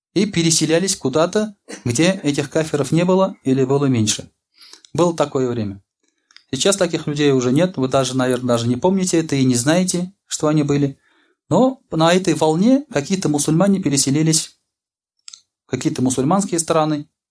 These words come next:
или там Европа, или ещё куда-то. Поэтому мы часто думаем об этом. Вот бы переселиться, да?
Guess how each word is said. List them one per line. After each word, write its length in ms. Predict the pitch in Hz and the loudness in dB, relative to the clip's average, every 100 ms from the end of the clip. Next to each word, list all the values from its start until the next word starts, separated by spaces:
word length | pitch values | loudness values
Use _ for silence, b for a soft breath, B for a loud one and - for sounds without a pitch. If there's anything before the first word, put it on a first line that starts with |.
| _ | _
или 160 | 123 113 | -6 -4
там 220 | 110 110 | -2 -4
Европа, 460 | 107 113 180 185 143 | -2 0 -2 -2 -4
или 100 | 139 | -4
ещё 200 | 135 123 | -2 -4
куда-то. 340 | 113 98 - - _ B B B B B B B B B B _ _ _ _ _ _ _ _ _ | -4 -4 -6 -20 _ B B B B B B B B B B _ _ _ _ _ _ _ _ _
Поэтому 560 | 156 226 220 202 202 B B B B B _ _ _ 285 - _ | -2 0 0 -2 -4 B B B B B _ _ _ -12 -12 _
мы 200 | 233 180 | -4 -2
часто 420 | 202 - 208 208 | -2 0 -2 -2
думаем 340 | 170 180 160 143 | -2 0 2 2
об 140 | 131 | 0
этом. 300 | 110 107 92 - _ _ _ - | -2 -6 -14 -16 _ _ _ -2
Вот 180 | 180 | -2
бы 100 | 170 | 0
переселиться, 640 | 160 151 143 143 117 107 110 | -2 -2 0 0 0 -2 0
да? 260 | 151 180 | -2 -2